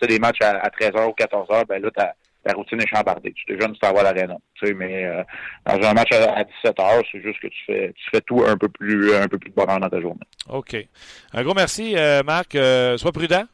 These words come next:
Speaker 2: euh, <laughs> pour venir à Montréal,
Speaker 1: Ouais,
Speaker 2: euh, après.
Speaker 1: ben écoute, c'est pas moi, c'est pas, c'est pas, c'est pas moi qui pilote l'avion. On espère juste qu'on va avoir un avion qui va nous ramener à Montréal, parce que nous autres, on revient dans la région de New York aussi,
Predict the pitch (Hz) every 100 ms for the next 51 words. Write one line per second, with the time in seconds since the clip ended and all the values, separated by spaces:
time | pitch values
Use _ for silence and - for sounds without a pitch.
0 | - 131 127 127 135 92 - 180 143 143
1 | 143 127 - 175 107 - 120 156 147 143
2 | 127 127 147 143 - 127 123 120 156 165
3 | 156 214 180 165 165 175 185 175 - -
4 | - 147 - 139 - - 147 175 - 156
5 | 156 147 131 147 165 135 139 127 143 -
6 | 127 120 117 117 120 120 117 127 117 117
7 | 113 117 120 117 107 113 165 131 127 156
8 | 143 117 143 147 123 120 135 139 123 131
9 | 151 _ - -